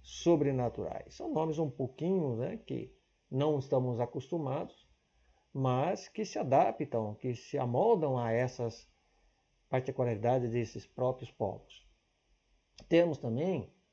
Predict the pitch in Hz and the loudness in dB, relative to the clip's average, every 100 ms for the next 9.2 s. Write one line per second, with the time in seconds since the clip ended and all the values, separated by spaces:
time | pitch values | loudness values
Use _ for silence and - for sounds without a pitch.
0 | _ _ _ _ - 127 123 120 113 117 | _ _ _ _ -4 0 0 0 -2 -4
1 | 117 - _ _ - 127 113 - - 202 | -6 -12 _ _ 0 0 0 0 4 6
2 | 185 - 143 127 131 190 196 131 101 - | 4 4 4 6 8 6 6 4 2 -6
3 | _ _ _ _ - 135 135 131 123 160 | _ _ _ _ -8 0 2 2 2 0
4 | - 196 233 185 160 - _ - 254 277 | 0 0 2 2 -2 -4 _ 6 6 6
5 | 233 - - 233 226 170 165 156 - 156 | -2 -6 -4 -2 -2 2 4 4 4 4
6 | 139 135 135 127 127 110 104 95 - - | 4 2 0 0 0 0 0 -4 -12 -4
7 | 156 156 151 - 165 170 165 143 127 120 | 0 0 0 0 2 2 0 0 2 4
8 | 131 113 107 113 - 196 214 170 220 - | 2 2 -2 -4 0 4 6 6 4 0
9 | - - | -20 -20